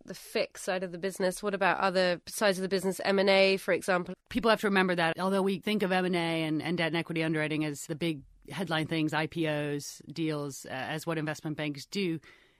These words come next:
Speaker 2: at most investment banks, it only makes up about a quarter of their revenues. So the rest of that being made from fixed income trading and equities. Equities has been pretty flat so far, year on year and quarter on quarter. So we won't see much movement on that,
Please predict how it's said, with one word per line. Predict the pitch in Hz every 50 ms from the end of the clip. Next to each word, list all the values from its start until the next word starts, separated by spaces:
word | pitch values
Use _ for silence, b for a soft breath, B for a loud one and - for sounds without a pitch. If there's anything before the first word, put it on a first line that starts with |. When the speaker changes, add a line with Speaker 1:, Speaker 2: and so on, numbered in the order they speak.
| B B -
Speaker 2:
at | - 175
most | 190 220 226 -
investment | 208 196 180 170 - - 175 160
banks, | 175 175 165 -
it | 170 180
only | 180 175
makes | 175 170 170 - - 175
up | 151 165
about | 147 160 156 156 147 -
a | - 160
quarter | _ - 170 160 160 151 160 156
of | 143 123
their | 147 139 139
revenues. | 143 147 160 180 202 233 269 277 - - - - -
So | - - 170 156 156 156
the | 160 156
rest | 170 160 - - -
of | 156
that | 160 151 135 -
being | - 165 160 156 160
made | 160 151 151 151 131 _
from | - 160 147 147 151 -
fixed | - 196 - -
income | 160 143 151 147 147
trading | 151 151 147 143 147 143
and | 139 139 147 139 -
equities. | 170 180 - 160 139 139 147 143 - - -
Equities | 185 190 - 208 190 202 185 -
has | 214 202 -
been | - 190 190 190 185 - - _ _
pretty | - 262 220 208
flat | - - 170 165 160 170 180 - - -
so | - 185 180
far, | 170 - 185 180 180 180 180 180 -
year | 170 185 175 170 165
on | 160 160
year | 165 160 160 156 156
and | 151 160 160
quarter | - 175 170 165 170
on | 165 165 156
quarter. | - 175 165 165 160 165 175 175 _ B B B B B B B
So | 147 - 185
we | 170 185 196
won't | 180 185 180 139 -
see | - 175
much | 175 175 165 - - -
movement | 180 175 160 135 165 151 147
on | 147 151 160
that, | 156 160 175 196 -